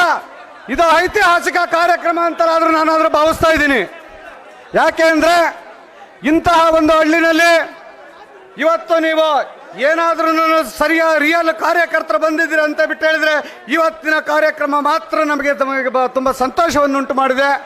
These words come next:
ನೀವಾಗಿ ನೀವು ಸೇನಾನಿಗಳಾಗಿ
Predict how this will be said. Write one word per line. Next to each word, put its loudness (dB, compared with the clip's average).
ನೀವಾಗಿ 2
ನೀವು 2
ಸೇನಾನಿಗಳಾಗಿ 0